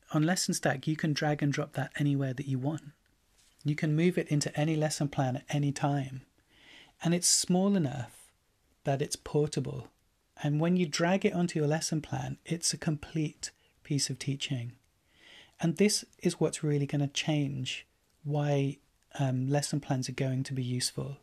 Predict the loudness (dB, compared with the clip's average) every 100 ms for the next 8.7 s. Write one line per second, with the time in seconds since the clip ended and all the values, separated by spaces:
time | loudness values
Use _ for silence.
0 | _ -20 -20 -20 -10 -4 -2 -2 -2 2
1 | 4 4 4 2 2 0 -2 -4 -6 -10
2 | -18 _ -20 -20 _ _ -2 0 2 2
3 | 4 4 2 2 0 -2 0 0 0 -2
4 | -4 -2 0 0 -2 0 2 2 0 -4
5 | -6 -6 -2 -2 0 -2 -2 -2 -10 -16
6 | _ _ -2 0 2 0 2 0 2 2
7 | 0 -4 -18 _ _ -4 0 2 0 -2
8 | -2 -2 -4 -4 -4 -6 -10